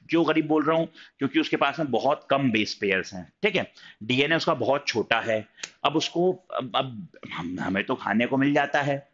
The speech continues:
नहीं मिला तो भाई मैगी बना ली, कुछ कर लिया। अब डीएनए ऐसा, वो बैक्टीरिया ऐसा नहीं है ना भाई कि मैगी बना ले आकर, ठीक। मान लो बैक्टीरिया किसी ऐसी कंडीशन में चला गया जहां पर उसके पास में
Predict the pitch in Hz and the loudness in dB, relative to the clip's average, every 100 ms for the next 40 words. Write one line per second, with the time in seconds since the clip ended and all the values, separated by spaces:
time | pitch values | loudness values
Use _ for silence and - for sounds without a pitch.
0 | _ _ - 113 139 139 139 139 127 139 | _ _ -2 2 2 2 2 2 0 0
1 | 123 120 120 131 127 127 139 135 - 131 | 2 2 2 2 2 2 0 -2 -2 0
2 | 120 127 127 104 104 110 131 131 147 131 | 2 2 0 -2 -2 0 2 0 0 0
3 | 123 131 104 104 123 135 139 127 131 165 | 0 2 0 -2 -2 -2 0 -2 -2 0
4 | 214 220 180 151 143 147 139 139 135 123 | 2 2 2 0 -2 0 0 2 0 0
5 | 113 98 _ _ _ _ _ _ 202 208 | -4 -6 _ _ _ _ _ _ 0 0
6 | - _ _ - 131 160 190 160 - 185 | -8 _ _ 0 0 2 2 2 0 -2
7 | 180 185 139 135 185 165 147 143 165 139 | -2 0 0 0 -2 -2 0 0 0 2
8 | 135 135 107 117 135 110 120 151 147 - | 2 2 2 2 0 0 0 0 0 0
9 | 143 127 117 127 147 139 | 0 0 0 -2 -4 -4